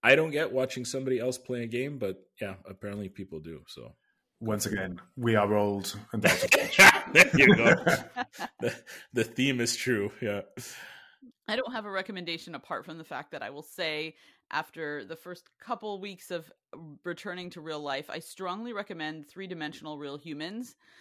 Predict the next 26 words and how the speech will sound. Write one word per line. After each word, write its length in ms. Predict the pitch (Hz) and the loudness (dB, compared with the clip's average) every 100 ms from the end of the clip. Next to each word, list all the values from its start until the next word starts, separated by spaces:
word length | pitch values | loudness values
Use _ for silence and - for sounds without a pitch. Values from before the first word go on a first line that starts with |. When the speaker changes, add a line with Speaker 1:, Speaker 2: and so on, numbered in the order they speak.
| - _ - | -20 _ -6
Speaker 3:
um, 260 | 170 160 - | -6 -6 -8
and 240 | 165 170 | -10 -10
in 220 | 180 175 - 151 151 - 160 180 | -12 -14 -14 -18 -20 -20 -20 -14
real 520 | 240 233 220 226 233 _ _ - | -8 -6 -4 -6 -8 _ _ -12
environments 680 | 208 180 170 190 226 254 - | -8 -4 -4 -4 -6 -10 -8
where 120 | 208 | -8
you 120 | 185 | -8
can 140 | 175 160 | -8 -6
actually 500 | 160 175 190 165 160 | -6 -6 -14 -14 -16
see 240 | - 214 | -14 -16
people 500 | 190 202 180 170 165 | -12 -14 -10 -8 -8
and 180 | - 147 | -8 -10
interact 460 | 147 139 147 185 175 | -10 -8 -8 -8 -16
with 120 | - | -14
them 380 | 156 156 143 - _ _ - | -12 -12 -16 -20 _ _ -16
and 160 | 156 151 | -14 -10
not 260 | 139 131 | -8 -10
necessarily 760 | - 139 143 - 127 131 127 104 | -14 -18 -18 -14 -14 -12 -14 -14
only 300 | 123 123 131 _ _ - | -16 -16 -18 _ _ -14
type 240 | 123 120 _ - | -12 -12 _ -16
and 180 | 135 127 | -14 -14
Zoom. 320 | 127 110 - _ _ | -14 -16 -20 _ _
So, 420 | - 143 139 131 - | -8 -6 -6 -8 -8
um, 300 | 156 139 147 _ _ _ _ | -8 -8 -14 _ _ _ _
real 200 | 185 254 | -4 -2
life 400 | 214 175 - - | 0 0 -2 -10